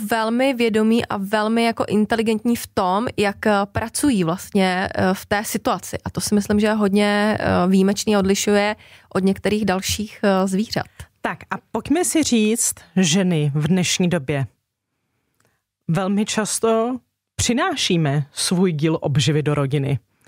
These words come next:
Speaker 2: Staráme se o mláďata. A velmi jsme spolupracující, jsme ty týmové hráčky. Máme tu empatii.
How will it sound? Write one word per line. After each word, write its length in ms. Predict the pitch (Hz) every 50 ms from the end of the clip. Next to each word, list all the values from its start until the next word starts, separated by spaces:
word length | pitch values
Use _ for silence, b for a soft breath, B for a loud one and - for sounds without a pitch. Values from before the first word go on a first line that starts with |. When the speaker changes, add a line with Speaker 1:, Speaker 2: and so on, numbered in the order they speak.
| b b b b b
Speaker 2:
Staráme 720 | b - - - - - 220 202 196 190 196 196 196 208 202
se 440 | - - - 208 202 208 220 233 247 247 - _ _ _ _ _ _ _ -
o 100 | - 214
mláďata. 760 | 240 247 294 359 370 302 226 226 190 - - 180 151 - - - _ _ _ B B B B B B B B B B
A 440 | - 190 185 180 180 170 175 175 175 175
velmi 880 | 160 151 151 202 190 190 196 196 196 208 202 196 202 202 208 208 226 214 _ _ _ _ _ _ -
jsme 280 | - - - 214 220 220
spolupracující, 1400 | - - - - - 226 294 370 - - 220 190 - - - - 185 170 160 - - - - 156 135 - 165 156 _
jsme 260 | - - - 196 196
ty 160 | 190 - 226 214
týmové 680 | _ _ - 196 196 208 190 220 214 202 214 214 226
hráčky. 640 | 214 214 208 226 277 - - - - 170 147 - B B B B B B B B
Máme 400 | 180 180 175 170 170 185 196 214
tu 140 | 202 - -
empatii. 680 | - 214 208 214 - 285 - - 208 165 147 139 -